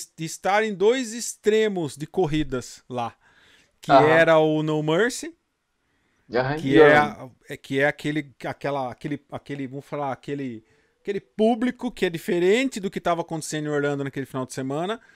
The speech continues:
Speaker 1: Então,
Speaker 2: Totalmente.
Speaker 1: lá em No Mercy é os V oito, é os Pro Mode, os, é os...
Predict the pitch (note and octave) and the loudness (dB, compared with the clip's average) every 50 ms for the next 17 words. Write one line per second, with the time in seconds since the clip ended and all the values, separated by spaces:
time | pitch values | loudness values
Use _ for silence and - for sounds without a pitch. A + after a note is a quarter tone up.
0 | _ _ _ _ _ _ - D#3+ D#3+ - E3+ D#3+ C#3 B2+ A#2 A#2 - - - B2+ | _ _ _ _ _ _ 2 2 6 6 6 6 6 4 0 -4 -6 -8 -4 -2
1 | C3 C#3 C#3+ D3+ D3+ D3 C#3+ C#3+ D3 D#3+ D#3+ - D3+ D3 C#3+ B2 B2 B2 D#3 D#3+ | 0 0 2 2 0 2 2 4 4 2 2 2 0 0 0 -2 -2 -2 0 0
2 | D#3 D3+ D#3 E3 F3+ F#3+ G3+ G#3+ G#3+ G3+ - - - F3+ E3+ D#3+ D3+ D3+ D3+ D#3 | 0 0 0 0 2 2 4 4 4 2 2 0 -2 0 2 2 4 4 4 2
3 | D#3 D3 - - _ - D3 D3 C#3+ C#3 C#3 C#3 D3 D#3+ F3+ F#3+ G3 G#3 G3+ E3 | 0 -2 -6 -6 _ 2 2 2 2 2 2 0 2 4 6 6 6 6 4 4
4 | D#3+ F3 E3 D#3 D3 - - - D3 D3 C#3+ D3 D3 C3+ - - - | 2 2 2 2 0 -2 -8 -8 -6 -4 -4 -4 -6 -10 -12 -18 -20